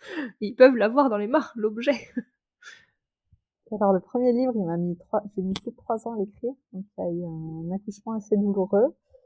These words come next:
Speaker 2: Euh... Après, en fait, il y a différence. Maintenant que j'ai écrit à la fois des livres de fiction et des livres de non-fiction, parce que j'ai, voilà, j'ai, là, j'ai mon deuxième recueil de poésie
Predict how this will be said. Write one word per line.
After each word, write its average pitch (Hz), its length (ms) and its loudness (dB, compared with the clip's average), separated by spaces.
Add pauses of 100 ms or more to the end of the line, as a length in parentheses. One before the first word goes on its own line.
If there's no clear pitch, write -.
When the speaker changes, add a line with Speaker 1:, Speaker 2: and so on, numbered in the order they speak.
(480)
Speaker 2:
Euh... 185 840 6 (1040)
Après, 294 520 0
en 202 160 -2 (100)
fait, 269 440 0
il 190 60 -4
y 190 40 2
a 180 80 2
différence. 240 760 -6 (140)
Maintenant 208 260 -2
que 226 100 -4
j'ai 220 80 4
écrit 226 420 -2
à 202 60 2
la 208 80 0
fois 214 140 -4
des 202 100 -2
livres 202 200 -4
de 208 80 -4
fiction 226 520 -12
et 196 40 -2
des 180 120 -2
livres 190 180 -6
de 185 80 -4
non-fiction, 202 540 -10
parce - 180 -20
que 196 140 -4
j'ai, 175 420 -4
voilà, 175 220 -4
j'ai, 170 200 -4 (180)
là, 185 180 0
j'ai 180 180 -2
mon 175 260 -4
deuxième 190 320 0
recueil 202 380 0
de 185 80 -2
poésie 190 380 -4